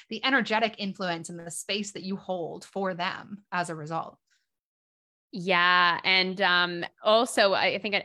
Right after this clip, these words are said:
Speaker 2: a next, like, topic or level based on what you're, you're sharing here is, um, a concept that comes from iPEC coaching, and it's, it's energy entrainment. So, like, as the coach,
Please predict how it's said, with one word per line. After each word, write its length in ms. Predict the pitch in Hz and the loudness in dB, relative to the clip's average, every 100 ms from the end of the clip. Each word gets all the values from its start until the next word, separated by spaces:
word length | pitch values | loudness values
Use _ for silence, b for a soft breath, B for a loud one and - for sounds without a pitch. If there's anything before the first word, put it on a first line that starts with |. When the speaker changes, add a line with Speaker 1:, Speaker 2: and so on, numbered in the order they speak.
| - | -2
Speaker 2:
a 100 | 196 | -2
next, 640 | 208 202 - - - - - _ - | 0 -2 -4 -14 -12 -14 -14 _ -2
like, 240 | 190 175 - | -2 -2 -8
topic 420 | - 269 262 247 233 | -2 4 4 4 2
or 80 | |
level 300 | 214 214 226 | 4 4 4
based 240 | 202 208 214 | 2 0 0
on 120 | 190 | 2
what 260 | 190 180 - _ | 4 4 2 _
you're, 260 | 196 196 185 | -8 -2 0
you're 240 | 170 190 | 0 -2
sharing 460 | 180 - 196 233 240 | -2 0 2 4 2
here 420 | - 165 127 160 | -2 -4 -4 -2
is, 240 | - 185 185 | 0 0 2
um, 280 | 180 170 151 | 2 0 -2
a 60 | |
concept 340 | - 190 185 196 | -2 -2 0 -2
that 100 | 202 | 0
comes 160 | 202 | -2
from 100 | 190 | -2
iPEC 340 | - 196 208 - | -2 0 0 -2
coaching, 400 | 208 185 202 185 | -2 -2 -2 -2
and 80 | 175 | -2
it's, 180 | - - B B B B | -4 -16 B B B B
it's 140 | 220 - | -2 2
energy 420 | 220 240 247 240 | 4 4 4 0
entrainment. 640 | 208 - 208 196 170 143 - - | 0 0 2 2 -2 -10 -14 -6
So, 240 | - 208 | 2 4
like, 200 | 202 202 | 4 2
as 260 | 202 214 240 | 2 2 0
the 140 | 226 | -4
coach, 640 | 220 190 180 285 381 - | -6 -2 -2 -2 -6 -10